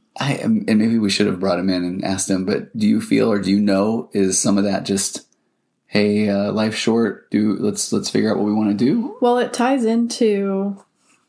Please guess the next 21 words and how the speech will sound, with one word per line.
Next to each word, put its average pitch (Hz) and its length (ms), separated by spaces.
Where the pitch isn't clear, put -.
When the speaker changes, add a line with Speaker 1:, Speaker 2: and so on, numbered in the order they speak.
Speaker 2:
my, 190 760
well, - 240
obviously - 340
it - 60
ties 220 140
into 208 140
my 196 80
accident. 208 440
That's 240 160
what - 100
we're 240 60
talking 233 280
about. 226 260
But 226 200
Speaker 1:
Yeah. - 160
Speaker 2:
he 233 240
just 262 300
didn't 285 280
have 202 360
a 208 100
super, 196 880